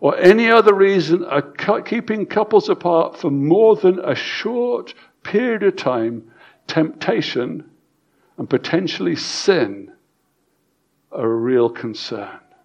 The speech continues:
And, and last week,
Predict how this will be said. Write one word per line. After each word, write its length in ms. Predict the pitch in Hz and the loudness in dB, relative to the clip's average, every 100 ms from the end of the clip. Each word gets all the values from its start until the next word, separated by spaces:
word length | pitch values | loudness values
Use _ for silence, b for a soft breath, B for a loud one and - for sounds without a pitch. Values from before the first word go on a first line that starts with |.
| _ _ _ _ _ _ _ _ 370 _ _ _ _ _ _ _ _ - | _ _ _ _ _ _ _ _ _ _ _ _ _ _ _ _ _ -8
And, 240 | 170 160 147 | -4 0 2
and 200 | 135 135 | 4 6
last 420 | 185 208 - - | 6 4 -4 -8
week, 420 | 180 196 127 - | -6 -6 -6 -12